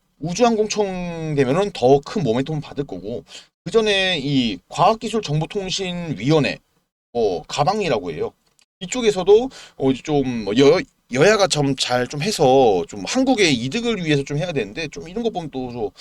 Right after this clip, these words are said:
정치하는 새끼들이 진짜 개새끼들이 있다. 좀 또 한 번 더 이런 생각이 들어요. 아무튼 간에, 어, 야당이든 여당이든 다 필요 없이 둘 다 개새끼들 맞습니다. 어, 아무튼 뭐 그런 것도 있고, 정말로, 어, 지금 현재 중요한, 어, 이런 재료기 때문에 우리가,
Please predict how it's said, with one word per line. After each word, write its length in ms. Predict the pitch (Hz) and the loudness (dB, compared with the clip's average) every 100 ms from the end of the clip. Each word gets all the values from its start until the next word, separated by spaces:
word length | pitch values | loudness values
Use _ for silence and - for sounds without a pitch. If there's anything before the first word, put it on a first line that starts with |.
| - _ - | -20 _ -10
정치하는 540 | 147 190 - 240 208 | -6 -4 0 2 0
새끼들이 420 | 190 175 147 127 | -2 -8 -8 -6
진짜 240 | 151 151 - | -6 -8 -10
개새끼들이 600 | - 113 170 - 120 92 | -4 0 0 0 -6 -10
있다. 560 | 82 _ 90 85 104 95 | -14 _ -18 -10 -10 -10
좀 120 | 113 | -10
또 80 | - | -6
한 120 | 147 | -4
번 100 | 139 | -4
더 60 | 113 | -6
이런 100 | 117 | -10
생각이 200 | 120 110 | -8 -10
들어요. 340 | - 78 73 - _ _ _ _ _ _ - | -10 -12 -12 -16 _ _ _ _ _ _ -18
아무튼 200 | 107 139 | -8 -4
간에, 380 | 104 120 123 76 - - - _ - | -2 0 -2 -4 -14 -20 -20 _ -8
어, 120 | 87 | -4
야당이든 480 | 92 123 156 151 123 | -2 -2 -2 -4 -4
여당이든 580 | 127 127 123 87 92 101 | -4 -4 -6 -8 -10 -12
다 160 | - | -14
필요 160 | - 175 | -8 -4
없이 220 | 139 160 | -2 -2
둘 180 | 135 120 | -4 -6
다 80 | 117 | -8
개새끼들 480 | - 107 143 143 113 | -6 -10 -8 -10 -10
맞습니다. 520 | 87 - 123 87 76 _ _ _ _ _ _ | -12 -10 -10 -12 -18 _ _ _ _ _ _
어, 280 | - - 87 - | -20 -20 -20 -16
아무튼 500 | 98 101 117 107 104 | -14 -8 -2 0 0
뭐 160 | 95 | -4
그런 160 | 90 107 | -8 -10
것도 180 | 113 117 | -10 -12
있고, 280 | 82 117 110 | -10 -10 -10
정말로, 520 | 107 107 104 165 208 - - - | -8 -6 0 0 0 -6 -20 -10
어, 180 | 98 98 | -4 -4
지금 180 | 113 113 | -4 -6
현재 200 | 156 151 | -4 -4
중요한, 640 | - - 151 190 147 135 95 | -4 0 2 6 4 2 -4
어, 200 | 90 117 | -2 -2
이런 360 | 151 160 151 | 0 -2 -2
재료기 340 | 135 117 131 135 | -2 -4 -4 -4
때문에 400 | 101 90 123 160 | -6 -2 -4 -4
우리가, 520 | 110 92 92 156 | -6 -8 0 0